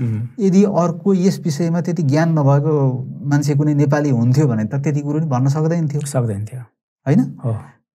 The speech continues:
Speaker 2: त्यसले गर्दाखेरि यो विषयमा चाहिँ अलिकति नेपाली, सम्पूर्ण नेपालीहरू अलिअलि जानकारी चाहिँ हुनै पर्दो रहेछ भनेर त्यस विषयमा चाहिँ मलाई चाहिँ त्यसपछि त्यस्तो फिलिङ भयो।
Speaker 1: उम्।
Speaker 2: त्यसो भएपछि अनि त्यसपछि अझै अगाडि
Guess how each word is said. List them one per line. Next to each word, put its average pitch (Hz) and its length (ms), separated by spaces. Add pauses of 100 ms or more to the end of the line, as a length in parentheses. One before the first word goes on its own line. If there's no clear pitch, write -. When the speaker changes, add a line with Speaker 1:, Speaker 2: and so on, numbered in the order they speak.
(120)
Speaker 2:
त्यसले 202 200
गर्दाखेरि 147 500
यो 165 340
विषयमा 139 600
चाहिँ 208 200
अलिकति 233 480
नेपाली, 175 360
सम्पूर्ण 208 460
नेपालीहरू 151 540
अलिअलि 226 420
जानकारी 131 420
चाहिँ 156 180
हुनै 131 260
पर्दो 139 280
रहेछ 123 220
भनेर 113 320 (440)
त्यस 165 180
विषयमा 131 380
चाहिँ 190 240 (340)
मलाई 120 340
चाहिँ 147 140
त्यसपछि 131 460 (400)
त्यस्तो 139 320
फिलिङ 135 380
भयो। 101 240
Speaker 1:
उम्। 113 800
Speaker 2:
त्यसो 120 220
भएपछि 107 440
अनि 156 180
त्यसपछि 120 520 (560)
अझै 170 240 (1300)
अगाडि 143 380